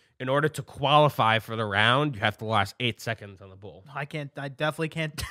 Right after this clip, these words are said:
Speaker 2: <laughs> do that.
Speaker 1: The thing about bull riding is that it's, <sighs> it seems worse because you, you're, you're in, like, a more present, you're, you're, you're, you're, you're in more present danger.
Speaker 2: Yeah.
Speaker 1: You're,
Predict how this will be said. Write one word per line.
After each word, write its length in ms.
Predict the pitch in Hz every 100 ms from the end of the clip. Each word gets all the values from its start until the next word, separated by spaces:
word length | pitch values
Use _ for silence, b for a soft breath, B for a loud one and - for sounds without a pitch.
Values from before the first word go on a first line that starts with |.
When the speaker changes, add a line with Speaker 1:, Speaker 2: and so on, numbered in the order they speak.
| - -
Speaker 2:
<laughs> 240 | - -
do 180 | 208 233
that. 400 | 185 - 170 -
Speaker 1:
The 80 | 185
thing 160 | 240 320
about 200 | 285 147
bull 180 | 139 156
riding 360 | 175 180 196
is 120 | 151 117
that 220 | 127 123
it's, 400 | 120 - - - _ _ _ _ -
<sighs> 420 | - - - -
it 160 | 139
seems 500 | - - 214 214 165
worse 440 | 127 139 147 160 - _ 127
because 440 | 135 139 117 104
you, 120 | 120
you're, 340 | 120 107 123 123
you're 180 | 120 123
in, 80 | 127
like, 160 | 120
a 80 | 117
more 160 | 117 120
present, 640 | - 131 120 123 120 - _ _ _ _
you're, 160 | 143 143
you're, 180 | 127 147
you're, 280 | 127 127 123
you're, 320 | 123 120 107 - _ _ _ -
you're 100 | 123
in 160 | 117 120
more 140 | 127
present 440 | - 135 123 117
danger. 520 | 98 104 113 117 139 135
Speaker 2:
Yeah. 60 |
Speaker 1:
You're, 240 | 110 101